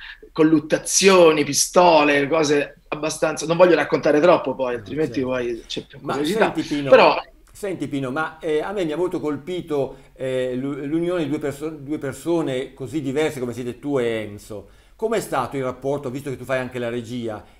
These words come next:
Speaker 2: in scena con Enzo?
Speaker 1: Intanto ci si può chiedere co-, come mai io, Pino Quartullo,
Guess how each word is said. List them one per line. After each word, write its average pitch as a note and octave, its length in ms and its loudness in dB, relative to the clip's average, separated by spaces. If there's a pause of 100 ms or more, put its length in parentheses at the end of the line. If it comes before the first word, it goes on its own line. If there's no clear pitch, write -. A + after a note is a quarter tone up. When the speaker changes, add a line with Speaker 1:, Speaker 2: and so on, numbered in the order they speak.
Speaker 2:
in D3+ 180 -8
scena C#3+ 440 -2
con B2 180 -6
Enzo? G2+ 580 -14 (1500)
Speaker 1:
Intanto E3 800 -2 (640)
ci B2 160 -10
si G#2+ 120 -12
può B2 140 -10
chiedere C3 380 -8
co-, - 260 -10
come D3+ 260 -2
mai C#3 520 0 (420)
io, D3 420 4
Pino C#3 220 -6
Quartullo, D3+ 720 4